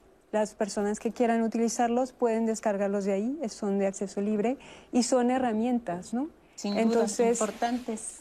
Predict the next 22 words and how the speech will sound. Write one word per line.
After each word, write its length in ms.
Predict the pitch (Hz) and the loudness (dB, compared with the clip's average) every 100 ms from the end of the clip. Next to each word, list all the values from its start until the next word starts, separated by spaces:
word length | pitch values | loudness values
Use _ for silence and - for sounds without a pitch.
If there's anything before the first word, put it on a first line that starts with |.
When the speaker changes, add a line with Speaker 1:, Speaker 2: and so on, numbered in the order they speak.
| - | -14
Speaker 2:
y 140 | 196 | -12
fundamentales. 760 | - 196 185 180 175 170 202 208 | -10 -6 -4 -4 -4 -2 0 2
Speaker 1:
cada 300 | 269 294 285 | 4 4 2
vez 160 | 262 | 2
Speaker 2:
Pero, 160 | 233 247 | 2 2
Speaker 1:
más 80 | 240 | 2
Speaker 2:
¿qué 60 | |
Speaker 1:
hay 180 | 302 214 | 0 2
Speaker 2:
hacemos 280 | 196 320 320 | 2 2 0
Speaker 1:
eso. 80 | - | -6
Speaker 2:
con 380 | - 240 214 196 196 | -6 -4 -4 -6 -4
esta 280 | 226 - | -2 -2
brecha 300 | 247 233 233 | -2 -2 -4
digital 540 | 254 233 190 - 208 214 | -6 -6 -10 -4 -2 0
que 140 | 240 | -2
es, 140 | 208 208 | -2 -2
eh, 260 | 202 185 | -2 -2
muy 300 | 185 208 214 | -4 -4 0
evidente? 720 | 226 208 196 269 294 214 170 | 0 0 0 2 2 2 2
O 40 | 160 | 0
sea, 260 | 196 196 - - - - | -2 -2 -4 -16 -20 -4
eh, 400 | 202 196 190 | 0 2 0